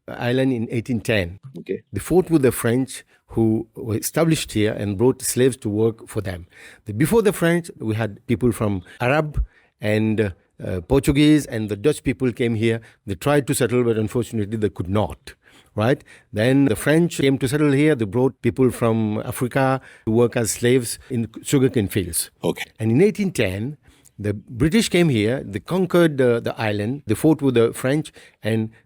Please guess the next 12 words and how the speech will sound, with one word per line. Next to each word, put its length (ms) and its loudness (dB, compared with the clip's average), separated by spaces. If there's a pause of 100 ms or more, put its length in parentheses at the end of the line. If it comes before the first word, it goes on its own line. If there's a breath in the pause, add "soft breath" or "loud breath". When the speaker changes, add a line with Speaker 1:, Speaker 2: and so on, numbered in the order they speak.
Speaker 1:
they 340 0 (120)
settled 380 0
down 180 -2
here. 240 -16 (500 loud breath)
Speaker 2:
And 220 -6
that 180 -4
time, 420 -4
uh, 220 0
these 220 2
people 260 2
were 180 2
running, 580 0